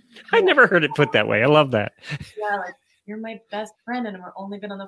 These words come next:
Speaker 2: phone five minutes."
Speaker 1: <laughs> And I wanna say his daughter does a show on the Horse Radio Network, Horsemanship Radio, which Monty makes regular appearances on. So you can find that on the Horse Radio Network as well. When's the book come out?
Speaker 2: It comes out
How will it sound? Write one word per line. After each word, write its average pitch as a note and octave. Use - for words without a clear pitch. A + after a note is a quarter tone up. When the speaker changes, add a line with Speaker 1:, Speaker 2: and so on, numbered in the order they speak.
Speaker 2:
phone G3+
five F#3+
minutes." G#3+
Speaker 1:
<laughs> -
And F#3+
I G3
wanna G3
say A3
his E3
daughter F3
does D#3
a D#3
show E3
on E3+
the D#3+
Horse E3
Radio F#3+
Network, C4+
Horsemanship E3
Radio, A3+
which E3+
Monty F3+
makes F3
regular F#3
appearances B2+
on. F#2+
So G#2+
you B2+
can C3+
find C#3+
that C#3
on C#3+
the B2+
Horse C3
Radio C3+
Network B2
as A2+
well. G2
When's G#3
the G3+
book G#3+
come G3
out? C3
Speaker 2:
It A3+
comes A#3
out G3